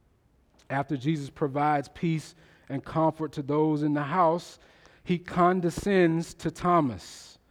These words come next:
What Jesus does here in appear-, in appear-, appearing to Thomas is nothing more than grace and mercy. Jesus appears for the benefit of everyone in the house, but especially that of Thomas.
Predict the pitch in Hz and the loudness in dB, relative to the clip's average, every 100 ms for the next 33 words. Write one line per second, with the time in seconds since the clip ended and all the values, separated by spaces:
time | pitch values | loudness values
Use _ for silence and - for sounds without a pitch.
0 | _ _ _ _ _ _ _ _ _ 135 | _ _ _ _ _ _ _ _ _ -4
1 | 151 147 190 180 175 139 160 185 190 180 | 0 2 2 2 -2 2 6 8 6 4
2 | 156 160 165 151 - - 180 165 151 - | 4 4 4 0 -2 -6 -4 -2 -4 -2
3 | 196 202 123 - 196 196 190 147 - 196 | -2 -2 -4 -2 2 2 0 -6 -4 -2
4 | 160 156 170 - - _ _ _ 151 156 | 0 0 -4 -14 -20 _ _ _ -4 0
5 | 165 196 214 202 180 175 175 170 147 143 | 4 4 4 4 6 8 8 6 4 4
6 | 156 151 151 143 139 139 117 110 92 - | 4 4 0 2 2 2 -2 -10 -14 -18
7 | _ _ _ _ _ _ _ _ 123 170 | _ _ _ _ _ _ _ _ -2 -2
8 | 180 165 143 - 180 160 151 - 160 143 | -2 -6 -8 0 4 6 4 0 0 0
9 | 127 156 180 165 151 143 185 202 165 151 | 2 4 4 2 0 2 2 4 2 2
10 | 143 135 127 123 135 - 135 - - 156 | 0 -2 -2 -4 -4 -8 -10 -6 -2 -2
11 | - 127 117 120 - _ _ _ - 139 | -4 -6 -6 -8 -14 _ _ _ -6 -2
12 | 143 139 - - - 123 - 139 120 104 | 0 -2 -6 -16 -14 -14 -8 -6 -6 -8
13 | 90 - | -12 -20